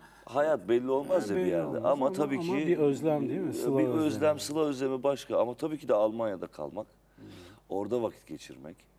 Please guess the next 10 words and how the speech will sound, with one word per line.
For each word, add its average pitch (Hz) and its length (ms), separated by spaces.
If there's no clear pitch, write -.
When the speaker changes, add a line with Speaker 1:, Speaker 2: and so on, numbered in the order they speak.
Speaker 1:
oranın 107 420
şart - 360
ve 90 40
koşulları, 71 640
Speaker 2:
Hmm. 113 160
Speaker 1:
sağlıksal 104 640
anlamda 82 440
da 69 160
daha 120 200
cazip. 90 380